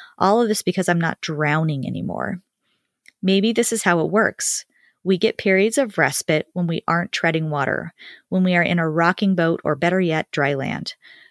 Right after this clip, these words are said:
We will inevitably re-enter the water by some tide or sea creature dragging us in, in once again to swim for our lives. But when we can, we rest. And when we can help those who are still in the water."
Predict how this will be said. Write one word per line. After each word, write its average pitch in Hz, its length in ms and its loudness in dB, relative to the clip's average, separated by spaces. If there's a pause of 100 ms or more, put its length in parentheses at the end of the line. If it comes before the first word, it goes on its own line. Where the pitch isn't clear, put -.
We 196 100 4
will 185 140 4
inevitably 202 680 2
re-enter 220 480 0
the 220 140 4
water 151 340 2
by 151 160 0
some 175 320 0
tide 170 560 0
or 143 160 -2
sea - 300 -2
creature - 500 -2
dragging 165 500 0
us 202 200 0
in, 190 120 2 (220)
in 185 160 2
once 185 240 0
again 139 380 -2 (800)
to 180 100 -4
swim 170 320 2
for 170 160 0
our 160 220 4
lives. - 600 -2 (400)
But - 180 0
when 175 220 2
we 226 120 2
can, 180 340 2
we 208 140 2
rest. - 600 -2 (800)
And 165 220 0
when 170 180 2
we 190 120 2
can 202 180 0
help 180 380 0
those 170 300 0
who 170 160 0
are 156 120 0
still 151 500 0
in 151 140 -2
the 139 100 -4
water." 139 540 -4